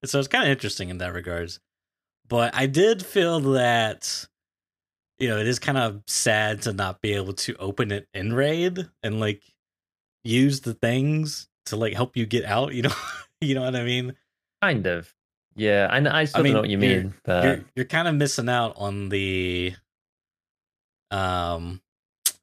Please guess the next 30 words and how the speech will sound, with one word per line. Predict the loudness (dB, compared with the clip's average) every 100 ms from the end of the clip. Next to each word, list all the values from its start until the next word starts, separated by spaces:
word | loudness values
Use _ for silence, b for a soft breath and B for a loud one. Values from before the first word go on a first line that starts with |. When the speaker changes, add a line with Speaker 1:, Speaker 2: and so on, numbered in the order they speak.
| _ _ _ _ _ _ _ _ _
Speaker 1:
uh, | -10 -6 -4 -4 -2 -4 -4 -8 -14 -14 -8
uh, | -8 -2
like, | 0 0
a | -2
little | 0 2
bit | 2 2
of |
the | 0
intensity | -2 -2 -4 -4 -6
maybe | -6 -4 -2 -2 -2 -4 -2
goes, | -4 -2 -2 -4 -6 -10 -10 -14 _ _ _ -2
I | 0
don't | 2
know. | 2 0 -6
I'm | -4
not | -2
really | 0 -2
sure. | -2 -2 -4 -10 _ _ -4
'Cause, | 0
like, | 0 -2 -10
<sighs> | -12 -10 -12 _ _ _ _ _ _ 0
I | 2
would, | 4 2 0
I | 0
would | 2 0
say | 0 2 2 2
that, | 2 2 2 2 -2 -4 -12 -12 _ _ _ _ _ _
you | -2
know, | -2 -2 -6 _ _ _
uh, | -8 -6